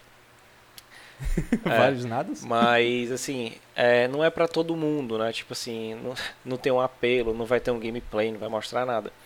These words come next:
Speaker 2: O que que eles podem fazer? Ninguém sabe. Como tá perto da, da Gamescom,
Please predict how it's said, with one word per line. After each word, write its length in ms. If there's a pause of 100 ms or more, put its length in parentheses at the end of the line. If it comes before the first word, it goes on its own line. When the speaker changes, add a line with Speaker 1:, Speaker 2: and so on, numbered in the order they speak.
(460)
Speaker 2:
O 80
que 140
que 80
eles 160
podem 240
fazer? 520
Ninguém 280
sabe. 400
Como 340 (220)
tá 120
perto 360
da, 460 (320)
da 120
Gamescom, 540